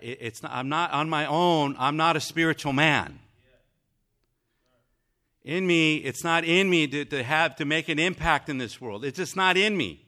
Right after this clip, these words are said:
Okay, I have to trust in God. I have to rely on him, on his resources, you know, on his wisdom.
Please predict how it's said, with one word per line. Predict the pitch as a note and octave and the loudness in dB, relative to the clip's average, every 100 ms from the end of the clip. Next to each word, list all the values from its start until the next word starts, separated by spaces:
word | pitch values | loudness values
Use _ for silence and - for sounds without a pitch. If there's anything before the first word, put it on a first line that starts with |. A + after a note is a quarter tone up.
| _ _ _ _ _ _ _ _ _ _ _ _ _ | _ _ _ _ _ _ _ _ _ _ _ _ _
Okay, | - D#3 | -10 -6
I | - F#3+ | 0 2
have | F3+ F#3+ F3+ - | 4 4 4 0
to | D3+ | -6
trust | B2+ - G3 G3 F#3+ - | -6 -8 0 2 2 0
in | E3+ | -2
God. | D3+ D#3+ E3+ E3 | 0 4 6 6
I | F3+ | 4
have | F#3 | 2
to | F3+ | 0
rely | D#3+ D#3+ D#3+ D#3 F#3 G3 | -4 -2 -2 0 0 2
on | F3+ | 0
him, | D3 F#3+ F#3+ D#3+ F#2+ - _ _ _ _ | -2 0 0 0 -4 -14 _ _ _ _
on | E3 F3+ | 0 0
his | D#3 E3+ A#3 A3 | 0 0 2 2
resources, | F#3+ G3 - F#3 D3 - B2 D#2+ - - _ _ _ _ _ _ _ _ _ _ _ _ _ _ _ | 2 2 2 0 -2 -2 -8 -8 -14 -20 _ _ _ _ _ _ _ _ _ _ _ _ _ _ _
you | C#3+ D#3 | -8 -4
know, | D#3+ E3 E3 | -2 -2 -2
on | - E3 | 0 -2
his | D3+ E3+ A#3+ F#3+ | 0 0 -2 -2
wisdom. | E3 E3 A#2+ - F#2 D2+ - | -2 0 -2 -6 -10 -10 -16